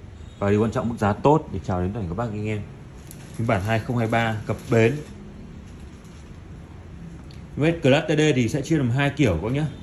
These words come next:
Một là nó chạy bằng bo sung Class T D, hai nó chạy bằng bo xuyến các nhá, chạy bo xuyến ạ. Thì con này thiết kế nó chạy bằng bo xuyến.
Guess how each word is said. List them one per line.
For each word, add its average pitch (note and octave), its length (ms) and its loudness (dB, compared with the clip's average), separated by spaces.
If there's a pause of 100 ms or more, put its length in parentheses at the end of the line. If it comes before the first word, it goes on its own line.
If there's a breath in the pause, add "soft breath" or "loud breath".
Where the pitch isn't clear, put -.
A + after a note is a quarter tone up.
(180)
Một B2 260 6
là G#2+ 80 -2
nó G2+ 80 -2
chạy A#2+ 160 -4
bằng G#2+ 220 -2
bo C3 140 4
sung D3 260 0
Class A2 260 0
T C3+ 80 0
D, C3+ 40 6 (720)
hai D#3 320 4
nó A2+ 80 -2
chạy A2 160 -4
bằng A2 100 -2
bo A#2+ 120 2
xuyến C3 360 4 (180)
các B2+ 80 -6
nhá, C#3 160 -2
chạy G#2 140 -6
bo A#2+ 140 0
xuyến A#2 320 2
ạ. D#3+ 80 -4 (520)
Thì G2+ 60 -8
con A#2 100 0
này A2 100 2 (160)
thiết C#3 140 -2
kế G#2+ 120 4
nó A2+ 100 0
chạy - 100 -4
bằng A2 100 -4
bo A2+ 100 0
xuyến. A2 300 0